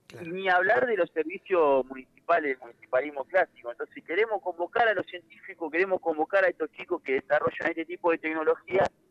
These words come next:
Speaker 2: para hacer más eficiente el Estado municipal porque se ha alejado de los problemas cotidianos de la gente. Mirá, entonces te re-, resumo brevemente, queremos poner a la persona humana en el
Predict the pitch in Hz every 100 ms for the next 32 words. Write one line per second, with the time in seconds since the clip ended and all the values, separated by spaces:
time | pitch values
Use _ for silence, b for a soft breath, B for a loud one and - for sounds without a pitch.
0 | _ - 139 - - 180 170 - - 175
1 | 160 156 156 175 170 160 147 151 - -
2 | - 127 135 170 170 143 180 165 151 135
3 | 131 - 143 165 151 131 - 151 151 123
4 | 120 117 113 - 120 120 113 _ _ _
5 | _ - 156 - 175 170 175 165 - -
6 | 208 208 202 208 262 - 208 - - _
7 | _ - 175 202 175 180 170 165 165 160
8 | 185 175 185 185 180